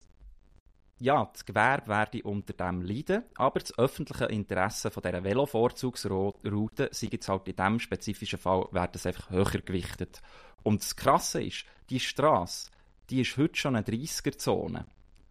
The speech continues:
Und, und trotzdem wollen sie die, die Velo-Vorzugsroute, die Route dort herbauen. Und da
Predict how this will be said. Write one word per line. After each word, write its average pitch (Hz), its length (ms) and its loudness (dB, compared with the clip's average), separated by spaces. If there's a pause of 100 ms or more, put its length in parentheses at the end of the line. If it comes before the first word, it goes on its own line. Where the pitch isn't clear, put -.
(280)
Und, 110 300 4 (500)
und 113 220 0
trotzdem 147 600 2
wollen 101 200 2
sie 110 120 -6
die, 104 280 0
die 101 160 -2
Velo-Vorzugsroute, 117 1120 0
die - 220 -10
Route 110 320 -4
dort - 260 -4
herbauen. 113 600 0 (200)
Und 104 240 -4
da 143 320 4